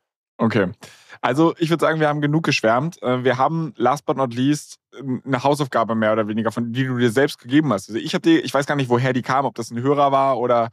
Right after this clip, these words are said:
äh, was weiß ich. Schieß mal los. Du hast trotz Urlaub weder Kosten noch Mühen gescheut und hast dir Frax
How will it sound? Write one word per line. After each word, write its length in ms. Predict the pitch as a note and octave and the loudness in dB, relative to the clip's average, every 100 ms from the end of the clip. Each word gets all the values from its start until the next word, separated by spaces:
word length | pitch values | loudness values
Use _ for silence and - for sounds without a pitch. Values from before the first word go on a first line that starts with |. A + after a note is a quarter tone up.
| - - - _ | -10 -20 -20 _
äh, 200 | B2+ C#3 G#2+ | 2 2 2
was 220 | C3+ C3+ | -2 0
weiß 140 | B2+ A#2+ | -4 -4
ich. 260 | D3 - _ | -6 -8 _
Schieß 300 | - D3+ D#3+ | -6 -6 -2
mal 160 | C#3 A#2+ | 0 2
los. 360 | B2 C3+ - - - - | 4 4 0 -12 -20 0
Du 180 | C#3 C#3+ | 2 4
hast 320 | C3+ - - - | 0 -4 -16 -4
trotz 320 | D3 D3+ - | 0 0 -2
Urlaub 400 | C#3+ C#3+ C3+ A2+ | 0 4 4 2
weder 200 | C3 C3+ | 0 0
Kosten 320 | G#2+ C3 - B2+ | 0 -2 -2 -2
noch 140 | A#2 | -2
Mühen 200 | A#2+ B2+ | 0 0
gescheut 440 | B2 A#2 A2+ A#2 - | 0 2 2 2 -4
und 120 | A#2+ | -4
hast 220 | A#2 A#2 | -4 -4
dir 100 | A#2 | -6
Frax 720 | G#2 - A#2+ B2+ - - - | -8 -2 0 0 -2 -16 -20